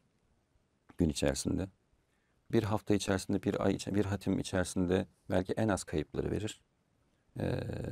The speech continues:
ve belki, e, zannediyorum doğru bir planlamayla en kısa sürede hafız olabilir. Ama, ama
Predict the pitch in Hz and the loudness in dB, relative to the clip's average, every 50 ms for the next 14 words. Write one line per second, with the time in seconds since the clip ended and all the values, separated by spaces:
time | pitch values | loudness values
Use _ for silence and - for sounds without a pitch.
0 | - - 95 95 90 98 95 95 95 - - 104 - - - _ _ _ _ _ | -4 0 0 2 4 4 4 2 2 0 -2 -2 -2 -2 -4 _ _ _ _ _
1 | - - - - - - 78 78 95 95 90 78 71 - - - 104 104 - 95 | -14 -12 -12 -10 -10 -6 -2 2 4 4 4 2 0 -2 -4 -4 -4 0 4 4
2 | 92 90 92 - 80 - - - 92 87 82 85 87 87 92 90 76 87 110 127 | 6 6 6 2 -2 -4 -2 0 0 2 2 2 2 4 4 2 2 0 -2 -4
3 | _ _ _ _ _ - 110 101 92 - - - - - - 85 80 98 95 90 | _ _ _ _ _ -2 0 0 0 -2 -6 -12 -10 -8 -6 -6 -4 -4 -4 -4
4 | 90 87 82 - 98 95 - - - 82 73 69 - - - _ _ _ _ - | -4 -4 -4 -6 -8 -10 -8 -4 -4 -4 -2 -4 -6 -12 -14 _ _ _ _ -2
5 | - - - - - _ _ _ _ _ _ _ _ _ - - 78 71 67 | 0 0 0 -2 -4 _ _ _ _ _ _ _ _ _ -8 -6 -6 -6 -6